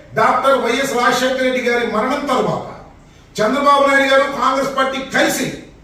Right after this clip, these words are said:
దుర్మార్గమైనటువంటి కార్యక్రమాలు చేస్తే, జగన్మోహన్ రెడ్డి గారు పదహారు మాసాలు జైల్లో ఉండవలసిన పరిస్థితి ఏర్పడింది.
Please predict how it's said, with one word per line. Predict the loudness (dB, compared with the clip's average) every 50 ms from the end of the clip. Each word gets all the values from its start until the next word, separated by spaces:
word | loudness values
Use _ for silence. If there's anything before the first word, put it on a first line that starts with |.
| -20 -20 -20 -20 -20 -20 -20 -20 -20 -20 -20 -20 -20 -20 -20 -20 -20 -14 -10
దుర్మార్గమైనటువంటి | -10 -10 -6 -2 0 0 0 0 0 -2 -2 -2 0 0 -2 -2 -2 -4 -4 -4 -4 -6 -6 -6 -8 -10 -14 -18 -20 -20 -20 -20 -20 -20 -20 -20 -18 -10
కార్యక్రమాలు | -6 -4 -2 -2 -2 -2 -4 -4 -4 -4 -4 -6 -6 -6
చేస్తే, | -10 -10 -8 -8 -6 -6 -6 -6 -4
జగన్మోహన్ | -4 -4 -6 -6 -8 -6 -6 -6 -6 -6
రెడ్డి | -6 -6 -6
గారు | -4 -6 -6 -8
పదహారు | -6 -6 -4 -4 -4 -4 -4 -6
మాసాలు | -6 -8 -6 -6 -8 -8 -6 -6
జైల్లో | -6 -6 -6 -6 -8 -8
ఉండవలసిన | -6 -8 -8 -8 -10 -10 -12 -14 -14
పరిస్థితి | -14 -14 -14 -14 -16 -16
ఏర్పడింది. | -16 -18 -18 -16 -16 -16 -18 -18